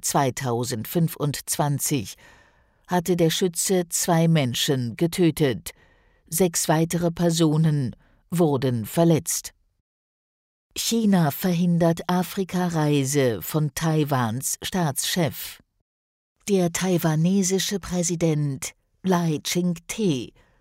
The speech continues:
hat seinen für diese Woche geplanten Staatsbesuch im afrikanischen Königreich Eswatini verschoben, weil ihm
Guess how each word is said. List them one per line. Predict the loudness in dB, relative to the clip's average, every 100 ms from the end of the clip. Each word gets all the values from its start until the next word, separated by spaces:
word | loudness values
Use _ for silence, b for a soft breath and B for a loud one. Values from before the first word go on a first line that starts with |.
| _
hat | -4 -4 -4
seinen | -2 0 2 2 2 0
für | -2 -4 -2
diese | -2 0 0 0
Woche | -2 -2 -2 -2 -2
geplanten | -6 -6 -4 -4 -4 -4 -4 -4
Staatsbesuch | -4 -4 -4 -4 -6 -2 -2 -2 -2 -4 -10 -6
im | -2 -2
afrikanischen | -2 -6 -8 -10 -6 -4 -4 -4 -4 -4 -6
Königreich | -2 0 0 -4 -4 -2 -2 -4 -12 b b b b b
Eswatini | 0 0 0 0 -2 -4 0 0 0 -4 -6
verschoben, | -6 -4 -2 -2 0 0 0 -2 -10 b b b b b b
weil | -2 2 2 2 2
ihm | 2